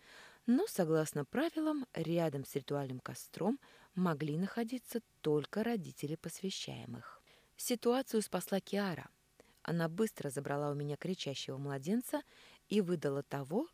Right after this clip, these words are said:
который уже перестал хныкать и с довольным видом посасывал кулачок. Тихий голос матери в сочетании с легким покачиванием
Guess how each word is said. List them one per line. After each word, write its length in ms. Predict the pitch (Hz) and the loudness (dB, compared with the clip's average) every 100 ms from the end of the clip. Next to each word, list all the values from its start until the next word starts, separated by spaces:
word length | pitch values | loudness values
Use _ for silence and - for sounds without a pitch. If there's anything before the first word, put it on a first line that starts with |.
| - | -4
который 400 | 160 - 247 277 | -2 0 0 2
уже 240 | 208 202 | 2 2
перестал 560 | 262 262 311 - 175 165 | 0 -2 -4 0 0 0
хныкать 540 | - 180 170 165 - - - - - - | 0 0 0 -2 -4 -16 -20 -20 -10 -6
и 80 | |
с 60 | 180 | 0
довольным 520 | 165 147 143 139 135 | 2 2 0 -2 -4
видом 360 | 127 208 302 311 | -2 0 0 -4
посасывал 640 | 190 - 131 - 147 175 | -4 -6 -6 -8 -6 -6
кулачок. 680 | - 170 202 - - - - _ _ _ _ - - - - - - - | -6 -6 -6 -6 -10 -12 -18 _ _ _ _ -20 -20 -20 -20 -20 -20 -6
Тихий 360 | 156 147 151 | -2 -2 -4
голос 360 | 143 143 135 - | -2 -2 -2 -2
матери 500 | 170 269 - 143 131 | -2 0 -2 -4 -6
в 60 | |
сочетании 600 | - - - 160 147 147 | -8 -6 -4 -2 0 -2
с 160 | 143 - | -4 -2
легким 400 | 160 156 - 135 | 0 0 -2 -6
покачиванием 840 | - 139 196 269 - 226 214 214 | -4 -4 -4 -2 0 2 2 2